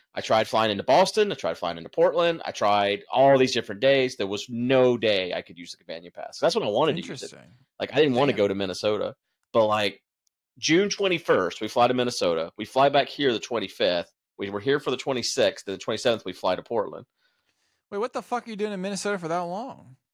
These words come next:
Speaker 2: You're gonna go
Speaker 1: Well,
Speaker 2: Mall
Speaker 1: it
Speaker 2: of
Speaker 1: was the only
Speaker 2: America?
Speaker 1: way, <laughs> only way to use companion pass was to fly on
Speaker 2: You're
Speaker 1: the
Speaker 2: gonna go to Mall of
Speaker 1: twenty-first.
Speaker 2: America.
Speaker 1: I'm gonna
Speaker 2: Yeah,
Speaker 1: go to Mall of
Speaker 2: yeah.
Speaker 1: America. I'm bringing the stream
Speaker 2: Mall,
Speaker 1: pack back. I'll find things
Speaker 2: Mall
Speaker 1: to
Speaker 2: of,
Speaker 1: do.
Speaker 2: Mall of America with Camp Sn-, I don't think they have Camp Snoopy anymore, do they?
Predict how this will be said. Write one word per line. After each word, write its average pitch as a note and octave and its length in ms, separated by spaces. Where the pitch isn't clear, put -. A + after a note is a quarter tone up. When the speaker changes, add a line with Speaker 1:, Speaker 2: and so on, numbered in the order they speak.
Speaker 2:
You're D3 120
gonna C#3 100
go - 20
Speaker 1:
Well, C#3 140
Speaker 2:
Mall D#3+ 80
Speaker 1:
it D#3 40
Speaker 2:
of D#3 60
Speaker 1:
was C3+ 100
the D3 60
only F#3 120
Speaker 2:
America? F#3 200
Speaker 1:
way, - 60
<laughs> - 80
only F#3 100
way A3 60
to G#3 60
use A3 100
companion F#3+ 340
pass G#2 260
was A2 80
to G#2+ 60
fly A#2+ 220
on A#2+ 60
Speaker 2:
You're C3+ 40
Speaker 1:
the C#3 60
Speaker 2:
gonna B2 140
go B2+ 60
to - 20
Mall B2 80
of G2 80
Speaker 1:
twenty-first. C3+ 140
Speaker 2:
America. C3 640
Speaker 1:
I'm A2+ 160
gonna A#2+ 120
Speaker 2:
Yeah, - 20
Speaker 1:
go C3+ 80
to C3+ 60
Mall C3+ 180
of C#3 80
Speaker 2:
yeah. C#3 60
Speaker 1:
America. A#2+ 280
I'm C3 100
bringing F3 180
the E3+ 60
stream D3+ 220
Speaker 2:
Mall, A#2 80
Speaker 1:
pack G2 160
back. G2 220
I'll A2+ 100
find C3+ 240
things C#3+ 200
Speaker 2:
Mall F#3 80
Speaker 1:
to - 40
Speaker 2:
of, E3+ 60
Speaker 1:
do. D#3+ 120
Speaker 2:
Mall D#3+ 240
of G3+ 80
America F3+ 520
with D3 100
Camp D#3+ 240
Sn-, E3 1500
I A#2+ 160
don't F4+ 220
think D4 160
they F#3 100
have D#3+ 260
Camp - 240
Snoopy C3+ 380
anymore, B2 460
do D#3 160
they? A2 340